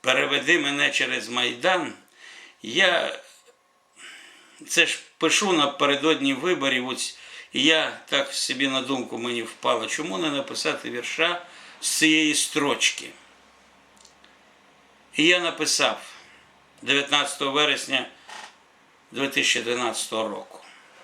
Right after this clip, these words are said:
Перевести кого через Майдан? Сліпцям давно відкрили їхні очі, а вони все кричать: «Не видно нам!»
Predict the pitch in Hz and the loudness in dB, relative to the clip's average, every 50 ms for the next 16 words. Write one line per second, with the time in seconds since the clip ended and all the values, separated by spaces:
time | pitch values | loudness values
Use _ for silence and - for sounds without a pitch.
0 | - - _ _ _ _ _ _ _ _ _ _ - - - - - _ _ _ | -20 -20 _ _ _ _ _ _ _ _ _ _ -20 -20 -20 -20 -20 _ _ _
1 | - - - - - - - - - - - _ _ _ _ _ _ _ _ _ | -20 -20 -20 -20 -20 -20 -20 -20 -20 -20 -20 _ _ _ _ _ _ _ _ _
2 | _ _ _ _ _ _ _ - - 185 208 220 233 240 247 254 226 - - - | _ _ _ _ _ _ _ 0 4 4 6 6 6 4 4 4 4 4 2 2
3 | - 294 311 302 262 - 262 240 196 220 269 285 277 - - 247 233 233 226 208 | 4 4 4 4 4 4 4 6 8 8 6 6 6 4 4 2 4 2 0 -2
4 | 185 196 208 208 202 196 170 147 143 180 180 170 151 123 107 98 - _ _ _ | -2 -2 0 2 2 2 0 0 0 2 2 2 0 -2 -6 -10 -16 _ _ _
5 | _ _ _ _ _ _ _ _ _ _ _ _ _ _ _ _ _ - - - | _ _ _ _ _ _ _ _ _ _ _ _ _ _ _ _ _ 0 2 6
6 | 208 233 247 - - - - 285 294 285 269 - 277 277 277 277 277 302 302 269 | 6 6 6 4 0 2 2 4 4 4 2 2 2 2 2 2 2 4 4 2
7 | 208 196 180 - - - 190 208 240 247 233 220 208 202 190 190 190 175 - 160 | 2 0 -4 -4 0 2 4 4 6 4 4 4 4 2 4 2 2 0 0 -2
8 | 175 170 160 170 214 240 240 226 - - - 208 208 190 190 - - - - - | 0 0 2 4 4 4 4 4 0 -4 -2 0 0 0 0 -2 -10 -12 -2 2
9 | 208 240 247 247 262 254 269 262 - - - - - - 247 269 285 277 277 277 | 2 4 4 4 2 2 2 2 2 0 0 0 0 4 4 6 6 6 4 2
10 | 277 - 247 247 247 247 226 196 - - 240 240 240 233 226 - 156 170 185 196 | 0 0 2 4 4 4 2 0 -2 2 4 4 6 4 2 0 -4 -6 2 2
11 | 202 208 208 202 214 226 226 220 208 180 185 185 190 196 190 185 180 185 208 220 | 4 4 4 2 2 2 4 4 2 0 -2 -4 -2 -2 0 0 2 2 2 2
12 | 214 196 160 135 117 | 2 0 -4 -6 -10